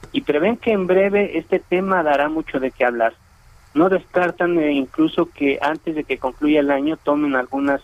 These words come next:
algunas cabeceras municipales, incluso provocando daños mayores a los que ocasionaron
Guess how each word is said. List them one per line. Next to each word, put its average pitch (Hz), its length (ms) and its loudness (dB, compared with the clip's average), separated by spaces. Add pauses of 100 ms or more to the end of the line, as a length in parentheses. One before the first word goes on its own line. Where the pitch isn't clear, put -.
(140)
algunas 135 480 -4
cabeceras 135 540 -4
municipales, 135 680 -6 (640)
incluso 202 380 -2
provocando 190 640 0 (280)
daños 190 360 -2
mayores 165 440 -2
a 165 60 0
los 139 160 -6
que 135 120 -2
ocasionaron 151 800 -2